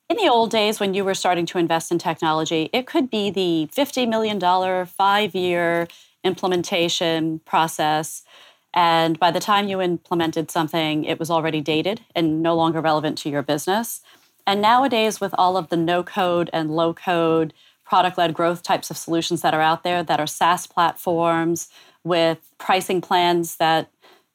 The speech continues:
can work for small businesses all the way up to Fortune five hundred brands, and the,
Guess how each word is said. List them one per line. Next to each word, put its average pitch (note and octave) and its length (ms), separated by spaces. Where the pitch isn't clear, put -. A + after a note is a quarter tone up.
can E3+ 220
work F3 180
for - 80
small F3 300
businesses F3 460
all E3 120
the E3 80
way E3 100
up E3 120
to E3+ 80
Fortune D#3+ 320
five D#3+ 220
hundred E3 300
brands, D#3+ 560
and E3+ 240
the, D#3+ 100